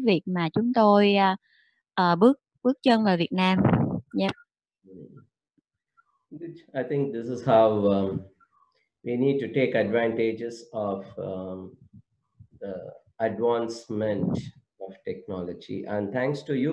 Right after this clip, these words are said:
Speaker 2: people, right? You two, you people also agreed for this way of learning. I think that's, that's
Speaker 1: Mm.
Speaker 2: what became possible.
Speaker 1: Ừm.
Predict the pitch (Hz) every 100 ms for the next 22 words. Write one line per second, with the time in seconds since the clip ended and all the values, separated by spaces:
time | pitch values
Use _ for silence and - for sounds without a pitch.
0 | 165 113 - - - - - - - -
1 | - 101 98 - 123 131 139 135 - 127
2 | 127 110 113 110 - - _ _ - 117
3 | 110 - 123 107 104 117 131 - 107 95
4 | 107 - 107 104 104 101 104 107 110 113
5 | - _ _ _ _ _ 113 110 208 214
6 | - 240 233 220 - - - - - _
7 | _ 98 101 98 95 92 - - - -
8 | _ _ _ _ _ _ _ _ _ -
9 | 247 247 226